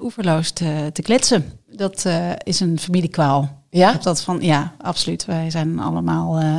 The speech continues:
Speaker 1: eh, breedsprakig.
Speaker 2: Maar je houdt er ook van om het leuk te maken, hè, in je tekst. De woorden die je af en toe gebruikt.
Speaker 1: Als je iets, eh,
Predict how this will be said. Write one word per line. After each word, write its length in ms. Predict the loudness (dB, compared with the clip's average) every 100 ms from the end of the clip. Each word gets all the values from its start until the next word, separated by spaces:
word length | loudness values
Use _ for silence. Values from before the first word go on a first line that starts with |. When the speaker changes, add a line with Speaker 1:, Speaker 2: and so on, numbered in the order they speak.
| -2
Speaker 1:
eh, 180 | -2 0 0 -2
breedsprakig. 1040 | 2 4 4 2 2 2 2 -4 -4 -8 -14 _
Speaker 2:
Maar 160 | 4 6
je 80 | 8
houdt 220 | 6 4
er 80 | 2
ook 120 | 2
van 260 | 4 4
om 100 | 4
het 140 | 2 6
leuk 300 | 6 6 4
te 140 | -2
maken, 340 | 0 -2 -2 -4
hè, 100 | -4 -2
in 140 | 0
je 140 | 2 2
tekst. 400 | 2 2 -2 -4
De 140 | -4 2
woorden 300 | 4 4 4
die 140 | 2
je 100 | 2
af 140 | 2 0
en 80 |
toe 240 | -2 -2 -2
gebruikt. 800 | -2 -2 2 2 2 0 -2 -2 -6 -8
Speaker 1:
Als 200 | 2 2
je 60 | 4
iets, 240 | 2 2 4
eh, 240 | 4